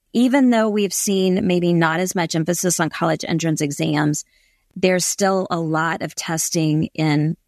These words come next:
in life, right? You may encounter this no matter what career path you're choosing. So one, I wanted my kids to be comfortable with testing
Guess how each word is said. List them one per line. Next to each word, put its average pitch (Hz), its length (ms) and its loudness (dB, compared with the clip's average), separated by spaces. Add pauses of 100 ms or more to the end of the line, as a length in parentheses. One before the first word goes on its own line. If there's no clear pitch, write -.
in 226 160 6
life, - 500 -2
right? 175 220 0
You 175 220 0
may 175 360 2
encounter 165 600 0
this 156 360 0 (300)
no 180 100 2
matter 160 340 2
what 170 280 0 (160)
career 170 420 0
path 156 400 -6
you're 151 120 -4
choosing. 240 560 0 (280)
So 208 280 2
one, 226 600 2
I 202 100 -2
wanted 220 300 2
my 175 140 0
kids - 360 -2
to 180 100 2
be 156 180 0
comfortable 247 640 0
with 254 160 -2
testing 262 600 2